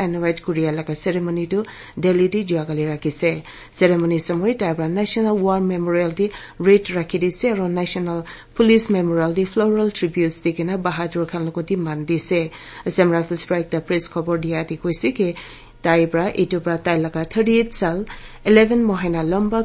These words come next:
কেৰিয়াৰ শেষ হৈছে, যোনটো সময় তাইৰ পৰা আছাম ৰাইফলছ দি এঘাৰ চাল সেৱা কৰিছে। এইটোৰ পৰা কৈছে কি জেনেৰেল নায়াৰ টেন ইয়াৰ সময় দি মণিপুৰ কণ্ট্ৰল লগতে যোৱা পোন্ধৰ মহিনা থাকিছে, যোনটো সময় দি আছাম ৰাইফলছ পৰা বেছি ভাল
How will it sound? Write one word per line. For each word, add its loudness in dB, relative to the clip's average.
কেৰিয়াৰ 2
শেষ -2
হৈছে, -2
যোনটো 4
সময় 2
তাইৰ 0
পৰা -2
আছাম -2
ৰাইফলছ -4
দি 2
এঘাৰ 2
চাল 0
সেৱা 0
কৰিছে। 0
এইটোৰ 2
পৰা 0
কৈছে 0
কি 2
জেনেৰেল -2
নায়াৰ -2
টেন 6
ইয়াৰ 0
সময় -2
দি 4
মণিপুৰ 4
কণ্ট্ৰল -2
লগতে 2
যোৱা 2
পোন্ধৰ 8
মহিনা 0
থাকিছে, -4
যোনটো -2
সময় -2
দি 0
আছাম -4
ৰাইফলছ -4
পৰা -6
বেছি 2
ভাল 0